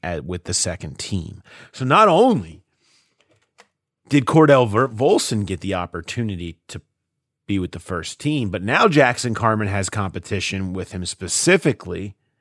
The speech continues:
with the second team, with Trey Hill, who was talked up afterwards by Frank Pollock. That's the background of where things stand. Now,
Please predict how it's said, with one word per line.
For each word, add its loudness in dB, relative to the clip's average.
with -4
the 2
second 4
team, -6
with -2
Trey 2
Hill, 6
who 6
was 8
talked 4
up 4
afterwards 0
by -2
Frank -6
Pollock. 0
That's 4
the 8
background 2
of -4
where 0
things -8
stand. 2
Now, 2